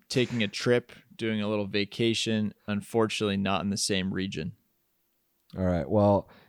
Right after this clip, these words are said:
Speaker 2: Ian and Jenna are getting married in Iowa, not too far from where I live. Unfortunately, I will also be away.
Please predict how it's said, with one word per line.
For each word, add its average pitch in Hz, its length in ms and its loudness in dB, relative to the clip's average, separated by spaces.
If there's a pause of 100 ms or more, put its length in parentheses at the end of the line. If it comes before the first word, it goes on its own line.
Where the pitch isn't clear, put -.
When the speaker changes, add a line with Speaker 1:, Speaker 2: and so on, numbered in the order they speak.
(160)
Speaker 2:
Ian 139 240 8
and 135 120 8
Jenna 123 240 8
are 113 120 8
getting 110 260 6
married 110 260 10
in 104 140 2
Iowa, 113 460 6 (120)
not 120 160 -4
too - 160 0
far 101 280 2
from 92 140 -6
where 92 160 4
I 98 80 6
live. 98 260 4
Unfortunately, 104 560 2
I 101 80 4
will 104 80 8
also 98 360 4
be 104 180 4
away. 92 320 4